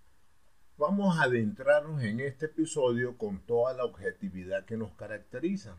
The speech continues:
obviamente apartando la modestia. Para su inicio, definamos el concepto de síndrome. Bien.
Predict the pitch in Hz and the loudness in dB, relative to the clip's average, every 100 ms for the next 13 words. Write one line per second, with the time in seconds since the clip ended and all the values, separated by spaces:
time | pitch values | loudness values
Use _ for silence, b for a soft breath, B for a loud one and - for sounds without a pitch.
0 | - - 107 107 110 107 135 165 170 165 | -14 -4 -2 0 0 -2 -6 -6 -8 -10
1 | - 104 80 - 90 95 92 90 87 117 | -10 -14 -14 -16 -10 -10 -10 -14 -8 0
2 | 165 123 - - - - - - b b | 0 0 -10 -18 -18 -20 -20 -20 b b
3 | b b b b b _ - 117 120 - | b b b b b _ -2 2 2 2
4 | 131 151 175 190 208 202 208 - - - | -2 0 -2 0 0 0 -2 -8 -18 -20
5 | - _ _ - - - 131 - 135 135 | -20 _ _ -20 -12 -4 -2 -2 -4 -2
6 | 143 151 160 143 131 - 110 - - 131 | -2 -2 -2 0 -2 -2 -6 -4 -2 -2
7 | 120 - 135 107 - - 98 80 69 65 | -2 -8 -4 -4 -4 -4 -4 -6 -14 -16
8 | - - - - - - 104 160 170 | -18 -20 -20 -20 -20 -8 -4 -2 -4